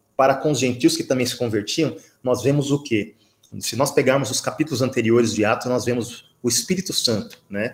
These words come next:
se manifestando, tanto nos judeus que convertiam, quanto também nos gentios que se convertiam. Então, o Espírito, Espírito Santo era o selo que Deus colocava, era a autenticidade da presença de Deus na vida daquelas pessoas.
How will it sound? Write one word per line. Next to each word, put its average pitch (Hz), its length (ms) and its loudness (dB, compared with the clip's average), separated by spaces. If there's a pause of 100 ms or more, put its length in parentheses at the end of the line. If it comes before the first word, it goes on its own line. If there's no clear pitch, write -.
(120)
se - 180 -2
manifestando, 135 800 2 (320)
tanto 170 260 6
nos 135 140 2
judeus 120 340 4
que - 80 -8
convertiam, 135 640 0 (460)
quanto 139 280 2
também 127 360 2
nos 139 140 -2
gentios 123 380 2
que 147 60 -4
se - 120 -6
convertiam. 104 540 -4 (220)
Então, 120 200 -2
o 143 40 4
Espírito, 156 380 -2 (200)
Espírito 170 360 -4
Santo 147 380 -2 (220)
era 131 100 4
o 143 40 4
selo 180 360 6
que - 120 -4
Deus 123 200 2
colocava, 101 580 -2 (240)
era 123 440 2
a 131 60 6
autenticidade 156 760 4
da 160 80 6
presença 160 640 4
de 135 80 0
Deus 147 260 4
na 156 140 4
vida 147 420 0
daquelas 110 380 0
pessoas. - 720 -6